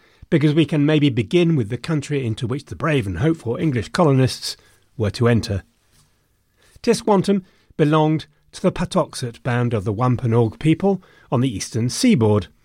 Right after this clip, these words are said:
It's just north of Martha's Vineyard, don't you know, darling, across the bay from Cape Cod. It's where the rising sun hits the North American continent first for a time, and so the area was also known as Dawnland, and Tisquantum's fellows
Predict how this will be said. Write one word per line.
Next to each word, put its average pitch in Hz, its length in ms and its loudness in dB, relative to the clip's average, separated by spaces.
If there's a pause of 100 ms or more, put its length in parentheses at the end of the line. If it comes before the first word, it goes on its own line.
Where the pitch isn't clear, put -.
(200)
It's 175 100 2
just - 180 2
north 131 200 2
of 117 120 2
Martha's 117 480 2
Vineyard, 113 520 2
don't 127 160 -4
you 127 80 -6
know, 117 120 0
darling, 139 380 2 (240)
across 156 320 -2
the 123 120 -2
bay 123 380 2 (200)
from 104 240 -4
Cape - 320 -4
Cod. 110 400 2 (720)
It's 214 160 -2
where 214 180 4
the 170 140 4
rising 147 480 2
sun 120 540 -2 (100)
hits - 320 -8
the 156 80 0
North 139 300 2
American 117 380 -2
continent 131 500 -2 (100)
first 135 520 -2 (100)
for 104 160 -6
a 92 40 -2
time, 120 360 0 (280)
and 208 100 2
so 240 140 4
the 180 200 2
area 180 340 4
was 139 180 4
also 196 320 2
known 113 220 -2
as 127 140 -2
Dawnland, 110 760 0 (640)
and 123 140 0
Tisquantum's 147 640 0
fellows 147 420 0